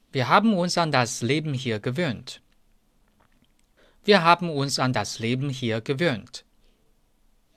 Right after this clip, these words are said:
Zweitens. Ich bin daran gewöhnt, früh aufzustehen.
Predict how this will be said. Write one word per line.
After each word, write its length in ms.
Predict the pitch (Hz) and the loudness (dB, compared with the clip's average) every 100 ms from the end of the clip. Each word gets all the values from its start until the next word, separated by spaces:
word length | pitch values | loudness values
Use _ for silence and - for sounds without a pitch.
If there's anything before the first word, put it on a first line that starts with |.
| _ _ _ _ _ _ _ _ _ - | _ _ _ _ _ _ _ _ _ -12
Zweitens. 680 | - 160 156 101 - - - _ _ - | 0 2 2 -8 -10 -12 -12 _ _ -6
Ich 140 | 139 | -4
bin 160 | 170 151 | -2 0
daran 380 | 135 160 208 214 | 4 2 2 -2
gewöhnt, 640 | 175 139 151 214 - - | -2 2 2 2 -2 -10
früh 300 | - - 208 | -10 0 0
aufzustehen. 800 | 165 180 - 131 - - 95 85 | 0 -2 -2 -6 -6 -10 -12 -14